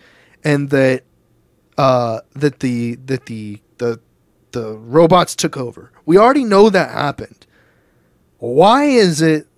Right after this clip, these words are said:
that, you know, every man does, that desires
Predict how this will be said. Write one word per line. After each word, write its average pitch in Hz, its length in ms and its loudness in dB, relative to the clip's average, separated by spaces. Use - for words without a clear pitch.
that, 135 520 2
you 143 140 0
know, 135 380 2
every 185 280 4
man 180 680 2
does, 147 360 0
that 135 400 -2
desires 143 840 2